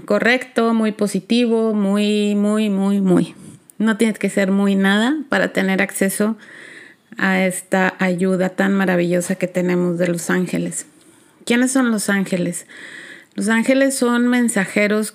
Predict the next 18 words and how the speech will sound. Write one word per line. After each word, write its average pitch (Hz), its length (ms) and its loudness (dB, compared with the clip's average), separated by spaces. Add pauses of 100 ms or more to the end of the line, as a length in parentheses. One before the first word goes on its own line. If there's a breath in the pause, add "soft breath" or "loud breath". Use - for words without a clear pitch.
su 208 120 -2
palabra 196 500 0
sí 202 160 0
lo 202 140 2
dice, 196 400 0
mensajeros, 196 880 -2 (540)
pero, 190 600 0 (540 loud breath)
y 202 60 -4
son 202 180 0
mensajeros 202 720 0
que 190 400 -2 (540)
traen 196 440 0
y 196 380 0
llevan 190 540 0 (600 loud breath)
los 196 160 -4
mensajes 196 600 0
de 185 140 2
Dios. 196 480 0